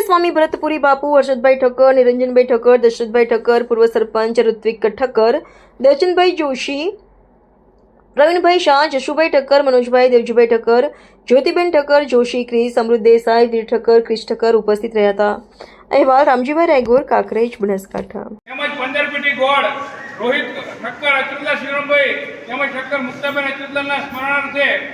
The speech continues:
Speaker 2: ઠક્કર રોહિતકુમાર રસિકલાલ તરફથી પંદર પેટી ગોળ અહીંયા વાંચનાર ભગવાનની ગૌશાળામાં તેમજ પં-, દસ પેટી ગોળ, અ, શ્રી બાળા હનુમાનજી દાદાના મંદિરની બાજુમાં ચાલતી ગૌશાળાની અંદર આપે છે.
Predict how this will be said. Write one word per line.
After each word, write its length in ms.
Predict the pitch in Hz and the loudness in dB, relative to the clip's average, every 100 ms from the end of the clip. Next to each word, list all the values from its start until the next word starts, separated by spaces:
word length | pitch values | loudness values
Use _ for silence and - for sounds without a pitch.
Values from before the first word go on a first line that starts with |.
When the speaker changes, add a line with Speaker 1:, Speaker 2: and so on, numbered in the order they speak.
| - - 220 | -16 -14 -12
Speaker 2:
ઠક્કર 300 | 233 294 254 | -8 -4 -4
રોહિતકુમાર 540 | 247 269 277 277 285 254 | -4 -6 -8 -6 -6 -6
રસિકલાલ 380 | 269 269 277 | -10 -8 -8
તરફથી 380 | 269 269 269 269 | -8 -8 -8 -10
પંદર 320 | 254 262 269 277 | -8 -8 -8 -8
પેટી 240 | 277 262 | -10 -6
ગોળ 180 | 254 277 | -6 -4
અહીંયા 280 | 269 277 262 | -4 -6 -6
વાંચનાર 400 | 262 269 269 233 | -6 -8 -10 -12
ભગવાનની 340 | 262 277 277 269 - - - - - - | -12 -10 -10 -10 -14 -20 -20 -20 -20 -12
ગૌશાળામાં 720 | 226 262 285 277 285 294 294 - - - | -4 -4 -2 -4 -4 -4 -4 -6 -10 -14
તેમજ 200 | - 262 254 | -12 -12 -10
પં-, 300 | 254 254 254 | -10 -10 -10
દસ 180 | 254 294 | -6 -6
પેટી 320 | 277 277 277 | -6 -8 -8
ગોળ, 300 | 262 269 - | -4 -2 0
અ, 720 | 214 214 - - - - - 185 - | -2 -8 -16 -20 -20 -20 -18 -16 -16
શ્રી 100 | 262 | -6
બાળા 280 | 247 269 277 | -2 0 0
હનુમાનજી 340 | 269 277 269 | -2 -6 -6
દાદાના 300 | 277 269 262 | -6 -6 -6
મંદિરની 300 | 262 262 269 | -6 -10 -10
બાજુમાં 380 | 262 262 262 254 | -10 -10 -10 -10
ચાલતી 320 | 254 254 208 | -10 -8 -8
ગૌશાળાની 500 | 247 262 254 262 262 | -6 -6 -6 -8 -8
અંદર 300 | 262 277 254 - - - - 196 | -8 -6 -4 -6 -12 -16 -16 -6
આપે 280 | 220 269 277 | -6 -4 -6
છે. 260 | 277 277 | -4 -6